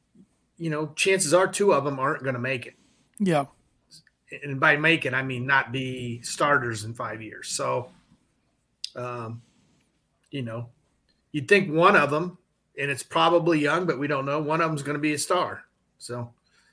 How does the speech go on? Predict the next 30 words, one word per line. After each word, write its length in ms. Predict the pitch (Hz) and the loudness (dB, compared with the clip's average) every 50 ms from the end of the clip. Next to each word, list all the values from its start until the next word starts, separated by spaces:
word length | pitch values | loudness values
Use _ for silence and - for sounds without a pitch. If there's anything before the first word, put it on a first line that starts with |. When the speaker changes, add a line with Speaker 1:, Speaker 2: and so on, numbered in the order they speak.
| _ _ _ _ _ _ _ _ _ _ _ - | _ _ _ _ _ _ _ _ _ _ _ -20
Speaker 1:
um, 280 | 110 107 110 110 110 107 _ _ _ _ _ _ _ _ _ _ | -18 -16 -16 -16 -18 -18 _ _ _ _ _ _ _ _ _ _
you 100 | - 151 | -8 -4
know, 120 | 156 147 139 | -4 -2 -4
for 140 | 147 - 147 | -4 -8 -4
Colt 300 | - - 170 170 165 - | 0 0 0 0 0 0
fans, 260 | 170 170 180 180 175 | -2 -2 -2 -2 -6
you 60 | - | -6
kinda 240 | - 175 156 160 156 | -4 -2 -2 0 0
have 180 | 156 160 160 156 | 0 -2 -2 -4
to 100 | - 156 | -6 -4
hope 240 | 143 156 160 156 - - - | -2 -2 -2 -2 -6 -8 -6
Richardson's 540 | 135 160 165 165 - 160 - - 170 156 151 | -6 -4 -4 -4 -4 -4 -4 -4 -2 -2 -2
a 40 | 139 | -2
star, 380 | - - 143 190 185 143 117 101 | -2 -2 -2 -2 -2 -2 -4 -6
but 220 | 101 113 110 - _ _ _ _ _ _ _ _ _ _ _ _ _ _ _ _ _ _ - - | -8 -10 -12 -14 _ _ _ _ _ _ _ _ _ _ _ _ _ _ _ _ _ _ -2 2
he, 140 | 180 185 185 | 2 2 2
he's 300 | 156 160 196 202 190 202 | 2 0 -2 2 6 6
in 100 | 196 170 | 6 6
a 40 | 139 | 4
good 220 | 135 165 160 160 | 4 4 4 4
situation, 720 | - 170 143 120 - 131 120 123 139 170 175 - 156 127 | 4 2 0 -2 -4 -4 -2 0 0 2 2 0 -2 -2
I 120 | 117 110 104 | -4 -6 -8
think. 360 | - - - 120 135 135 - | -8 -10 -10 -10 -10 -10 -8
Uh, 200 | 120 120 120 120 | -6 -6 -6 -6
Colts 360 | 117 - 160 147 143 127 - - | -6 -4 -2 -2 -2 -2 -2 -2
have 180 | 143 131 120 | -2 -2 -2
a 20 | 113 | -2
great 240 | 107 120 127 127 | -2 -2 -2 -2
running 300 | 123 123 127 131 131 127 | -2 -2 -4 -4 -4 -4
back. 380 | 120 123 120 123 123 123 123 | -4 -4 -2 -2 -4 -6 -6